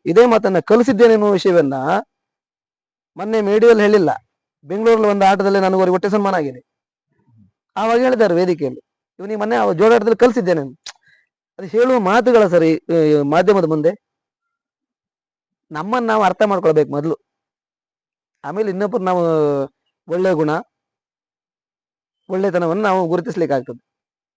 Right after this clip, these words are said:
ನಾನು ಈಗಲೂ ಓಪನ್ ಆಗಿ ಕೇಳ್ತಾ ಇದ್ದೆ, ಈಗಲೂ ಜೋಡಾಟಕ್ಕೆ ಅವ್ರು ನಾನು ಕರೀದಿದ್ರೆ ನಾನು ರೆಡಿ ಇದ್ದೆ. ಎಲ್ಲ ಅಂತ ಹೇಳಿ, ಯಾವ ಮೇಳ ಅಂತ ಹೇಳಿ ಬೇಕಾದ್ರೆ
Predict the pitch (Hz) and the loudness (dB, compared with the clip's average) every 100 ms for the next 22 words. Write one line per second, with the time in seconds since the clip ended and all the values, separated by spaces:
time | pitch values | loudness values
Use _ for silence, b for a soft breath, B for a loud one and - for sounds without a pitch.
0 | _ _ _ _ _ _ _ _ _ _ | _ _ _ _ _ _ _ _ _ _
1 | _ _ _ _ _ _ - 247 262 311 | _ _ _ _ _ _ -12 -8 -2 0
2 | 294 185 - _ - 247 247 226 202 185 | 0 -2 -4 _ 2 2 4 2 2 2
3 | 151 147 160 - _ _ - 208 220 226 | 2 0 -2 -6 _ _ -4 -2 0 0
4 | 269 190 190 185 175 165 170 160 175 202 | 0 0 0 0 0 0 -2 -2 0 0
5 | 165 208 196 233 202 170 117 - _ _ | 0 -4 -4 -4 -4 -4 -6 -20 _ _
6 | _ _ _ 143 151 185 180 180 185 269 | _ _ _ -14 -6 -6 -2 -2 -2 -4
7 | - _ _ _ _ _ _ _ _ _ | -12 _ _ _ _ _ _ _ _ _
8 | _ _ 131 131 170 202 196 185 156 139 | _ _ -12 -6 -2 -2 0 0 0 -2
9 | 127 123 | -4 -12